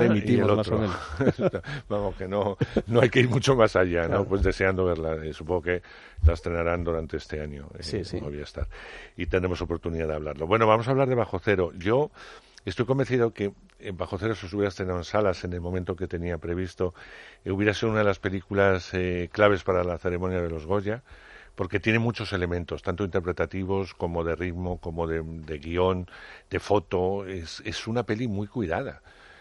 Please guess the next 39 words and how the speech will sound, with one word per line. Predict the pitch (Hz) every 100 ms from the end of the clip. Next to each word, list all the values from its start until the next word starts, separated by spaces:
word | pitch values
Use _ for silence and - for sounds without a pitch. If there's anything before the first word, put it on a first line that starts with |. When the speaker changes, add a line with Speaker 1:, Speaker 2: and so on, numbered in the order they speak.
| _
Speaker 1:
muy | 95 95
cuidada, | 104 95 101 120
hecha | 110 - 90
con | 85 85 82 82
bastantes | 78 - - 95 117 95
medios, | 101 107 98 87 98 -
y | 85
eso | 78 - 90 87 82 80 78
se | -
nota, | 82 98 98 92
no | 87 85
es | 85 -
una | 87 85
producción | 80 80 73 - 87 85 85 - - - -
al | 82 80
límite, | 113 117 85
sino | 80 80 78
una | 90 90
producción | 85 85 82 - 90 82
de | 78
peso, | 98 - 101 113 - - - - - -
que, | - 110 101 101 - -
que | 104
vista | 104 - 139
en | 139
televisión | 123 123 120 110 127
no | 131
desmerece | 120 123 104 110 123 90 76 87
en | 85
absoluto, | 85 - 95 110 85
tengo | 95 92
que | 95
decirlo, | 87 - 78 80
no | 92
desmerece, | 104 95 95 98 113 110 - - - - -
eh, | 92
para | 87 90 90
nada, | 98 92 82
pero, | 101 92 98